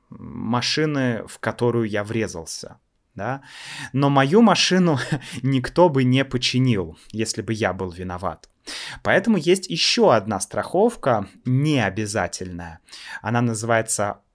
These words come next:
осаго. Это аббревиатура. Ой, э, оби-, не, не, не знаю. <laughs> Я не могу вспомнить, как точно это расшифровывается,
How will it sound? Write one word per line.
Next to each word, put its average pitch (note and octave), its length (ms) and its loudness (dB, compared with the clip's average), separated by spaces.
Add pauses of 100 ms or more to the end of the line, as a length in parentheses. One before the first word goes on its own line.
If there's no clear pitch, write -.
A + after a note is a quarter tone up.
(100)
осаго. A2+ 1200 0 (140)
Это G2 300 -10
аббревиатура. B2 960 0 (640)
Ой, G2 360 -8 (420)
э, G2 140 -10 (120)
оби-, G#2 340 -4 (1040)
не, A#2 640 -2
не, B2+ 220 4
не C3+ 260 2
знаю. A#2 400 2 (300)
<laughs> - 280 -4
Я C3+ 200 2
не C#3 200 2
могу C3 340 0
вспомнить, G2+ 460 -4
как - 200 -8
точно G#2+ 320 -2
это G#2 160 -4
расшифровывается, C3+ 1080 0